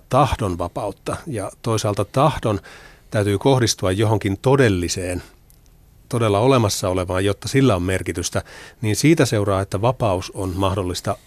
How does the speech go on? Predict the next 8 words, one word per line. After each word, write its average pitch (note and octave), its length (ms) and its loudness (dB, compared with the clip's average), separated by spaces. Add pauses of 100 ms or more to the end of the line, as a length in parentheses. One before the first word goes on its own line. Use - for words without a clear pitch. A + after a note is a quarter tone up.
(140)
vain, A2+ 280 2
jos G2 180 -6
sen G2 140 -2
pohjana G#2 500 0 (520)
on G2 180 -4
todellisuus A2 840 2
ja G2+ 140 -2
vastaavasti G#2+ 720 -4